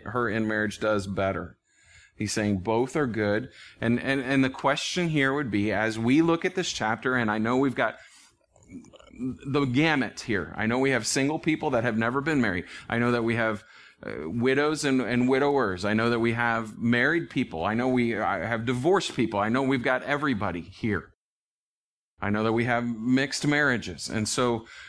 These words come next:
meaning saved and unsaved. The question then, as he's talking through all of this, is to say, "What has God called you to?"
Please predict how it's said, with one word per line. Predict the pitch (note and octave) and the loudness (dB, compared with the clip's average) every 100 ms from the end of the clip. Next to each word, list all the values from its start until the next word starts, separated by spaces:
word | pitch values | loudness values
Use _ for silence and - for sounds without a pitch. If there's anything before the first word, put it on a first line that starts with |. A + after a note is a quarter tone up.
| - - | -20 -18
meaning | - D2+ G#2 G2 A#2+ A#2+ A#2+ A2 A2 F#2 F#2 A2 A2 | -16 -12 -8 0 2 4 2 0 0 -4 -8 -8 -4
saved | - C3 B2 B2 | 0 2 2 2
and | A#2+ | 2
unsaved. | C3 B2+ - G2+ D#2 D2+ - - _ _ _ _ _ _ _ _ _ _ _ _ _ _ _ _ _ _ | 2 2 0 -2 -4 -10 -18 -20 _ _ _ _ _ _ _ _ _ _ _ _ _ _ _ _ _ _
The | - | -12
question | - - E3 - - B2 | -6 0 0 0 2 2
then, | G2+ G2+ G#2 A2+ - | 4 2 0 -4 -8
as | - A2 | -4 0
he's | B2 A2+ - - | 0 0 -2 -4
talking | - D3+ D#3+ E3+ D3+ | -2 0 0 -2 -2
through | D3+ B2+ | 0 2
all | B2 | 2
of | A#2 F#2+ | 2 0
this, | F#2+ - | -2 -2
is | G#2 | -4
to | - | -4
say, | G#2 - A2 G#2 - _ _ _ _ _ | -4 0 0 -2 -8 _ _ _ _ _
"What | - A2 A#2+ C3+ C#3+ - - _ _ | -6 0 2 0 -2 -12 -14 _ _
has | - A#2 A2 | -6 -4 -4
God | G#2 A2 G2 F#2 F#2 F2 - _ _ _ | -4 -2 0 0 -2 -6 -14 _ _ _
called | - - F3+ G3 A#2 | -14 -6 -2 0 0
you | G2 | -4
to?" | - - | -6 -10